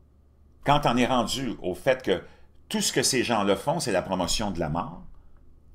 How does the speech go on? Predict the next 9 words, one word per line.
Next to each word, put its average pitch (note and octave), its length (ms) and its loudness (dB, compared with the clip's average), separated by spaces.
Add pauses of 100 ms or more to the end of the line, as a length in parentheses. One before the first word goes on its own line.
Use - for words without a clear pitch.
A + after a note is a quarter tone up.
(440)
la F2+ 120 -12
promotion F2 440 -4
de F2+ 60 -4
l'avortement, G2 760 0
la - 100 -2
promotion F#2+ 540 0
du D3+ 120 -8
suicide D#3+ 480 -2
assisté, F3 760 -2